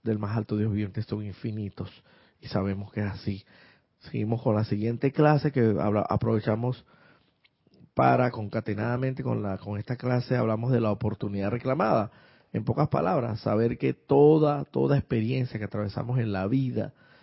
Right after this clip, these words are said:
por, por, podríamos llamarla una experiencia quizás en su momento a los ojos carnales,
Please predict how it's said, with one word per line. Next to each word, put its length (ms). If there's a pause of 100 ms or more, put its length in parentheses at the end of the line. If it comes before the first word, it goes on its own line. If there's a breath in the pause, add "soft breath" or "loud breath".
(520 soft breath)
por, 280
por, 260 (240)
podríamos 580
llamarla 560
una 140
experiencia 720 (440 soft breath)
quizás 340
en 80
su 160
momento 1300 (120)
a 120
los 220
ojos 180
carnales, 640